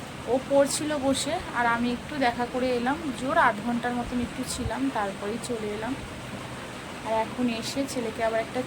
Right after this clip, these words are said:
চিপস এনে দিলাম, ও সেটা খাচ্ছিল। আবার এখন দেখো ঠাকুমার ঘরে চলে গেছে। কি পড়া করেছে জানি না, ছাতার মাথায় কিছুই পড়েনি,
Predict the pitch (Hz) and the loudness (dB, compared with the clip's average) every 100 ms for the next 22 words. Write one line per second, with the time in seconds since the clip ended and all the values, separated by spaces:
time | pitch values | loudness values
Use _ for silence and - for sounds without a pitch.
0 | - 247 - - 247 240 233 240 294 294 | 0 -2 -2 -4 0 0 2 2 2 2
1 | 240 226 233 233 220 214 254 277 247 220 | 0 -2 -4 -2 -4 -4 -2 2 4 2
2 | 214 226 214 208 - 339 277 202 208 202 | 0 -6 -2 -4 -2 -4 -2 -4 -2 -2
3 | 202 226 254 220 180 180 175 175 - - | -2 -2 -2 -2 0 0 -2 -4 -6 -6
4 | - - - - 262 262 240 233 240 240 | -8 -10 -10 -2 0 2 6 6 6 2
5 | 233 254 262 226 214 214 233 311 - 208 | 2 0 -2 -2 -4 -4 -6 -6 -6 -4
6 | 226 226 233 247 254 - 247 254 233 226 | -2 -2 -2 -2 -2 -2 -2 0 2 2
7 | 233 | 0